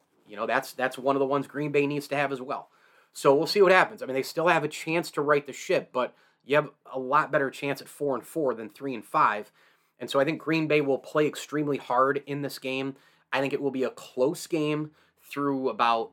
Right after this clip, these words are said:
two and a half, three quarters. And then I think the Bills get a couple of, you know, back-to-back big-time stops and then a couple of those big drives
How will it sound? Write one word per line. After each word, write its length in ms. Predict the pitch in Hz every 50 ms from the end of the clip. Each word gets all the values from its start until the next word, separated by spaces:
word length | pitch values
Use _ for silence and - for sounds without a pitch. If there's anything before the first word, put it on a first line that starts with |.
| _ -
two 220 | - - 151 160
and 80 | 165 151
a 40 |
half, 220 | 147 147 143 143 -
three 160 | 143 151 147
quarters. 640 | 147 - - 131 131 127 127 131 131 123 - - _ _ _ _ _ _ -
And 100 | 127 131
then 80 | 131
I 80 | 127 135
think 200 | 131 143 135 131
the 60 | 127
Bills 360 | 110 104 127 135 135 135 135
get 100 | - 135
a 60 | 123 117
couple 340 | - - 135 127 - 127
of, 120 | 123 113 - -
you 60 | 120 117
know, 100 | 107 101
back-to-back 760 | - - 123 127 147 147 - - 151 131 131 131 127 -
big-time 420 | - 135 131 131 - - 131 127 123
stops 540 | - - - 127 120 120 120 120 - - -
and 100 | 117 107
then 140 | 110 104 101
a 60 | 101
couple 320 | - - 147 147 151 135
of 80 | 120 120
those 180 | 113 104 101 92
big 300 | _ - 135 143 131 104
drives 500 | 120 120 123 120 117 117 117 113 -